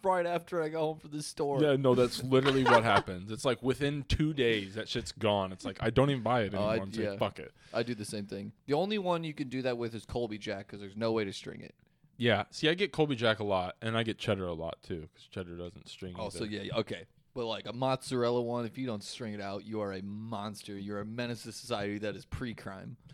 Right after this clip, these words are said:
Speaker 2: See, I like getting the mozzarella ones and then, like, s-, like, peeling it off, but then using that as, like, cheese on top of stuff that you
Speaker 1: Ab-,
Speaker 2: melt. It's the
Speaker 1: absolutely.
Speaker 2: best.
Speaker 1: That's great. <clears throat> You can't do that too soon 'cause then it gets all burnt.
Speaker 2: No, you can't.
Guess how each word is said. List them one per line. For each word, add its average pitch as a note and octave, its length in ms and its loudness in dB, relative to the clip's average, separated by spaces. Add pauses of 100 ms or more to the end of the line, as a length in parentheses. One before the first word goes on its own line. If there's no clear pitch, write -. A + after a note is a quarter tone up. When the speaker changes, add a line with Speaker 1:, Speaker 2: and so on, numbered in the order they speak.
(120)
Speaker 2:
See, - 180 2
I A#2+ 40 6
like D3+ 160 4
getting E3+ 200 2
the A#2+ 60 2
mozzarella G#2+ 560 2
ones B2 320 -2
and G2+ 140 -6
then, G2+ 180 -6
like, F2+ 320 -10
s-, - 180 -10 (200)
like, F#2 160 -4 (480)
peeling A2 260 -4
it G2+ 80 -4
off, G2+ 240 -2
but G2 100 -8
then F#2+ 140 -10
using G2 340 -8
that F#2 260 -10
as, E2+ 180 -14
like, E2 180 -14 (220)
cheese G2 380 -12
on F#2 140 -12
top F#2 280 -12
of E2+ 100 -14
stuff - 320 -14 (220)
that G2+ 140 -12
you E2 60 -12
Speaker 1:
Ab-, G#2+ 100 -8
Speaker 2:
melt. D#2 240 -10
It's - 80 -20 (200)
the G2+ 60 -12
Speaker 1:
absolutely. A2 540 -2
Speaker 2:
best. A2+ 120 -12
Speaker 1:
That's A2 180 -14
great. C3 320 -8 (440)
<clears throat> D3 100 -8 (560)
You G#2+ 80 -14
can't A2+ 240 0
do A#2 80 -4
that G#2 160 -4
too A2+ 140 -6
soon G2 460 -8
'cause F#2+ 180 -14
then G2 100 -12
it G2 60 -14
gets F#2 120 -16
all F2+ 180 -14
burnt. F#2+ 220 -14 (800)
Speaker 2:
No, - 100 -12 (460)
you - 40 -18
can't. - 300 -14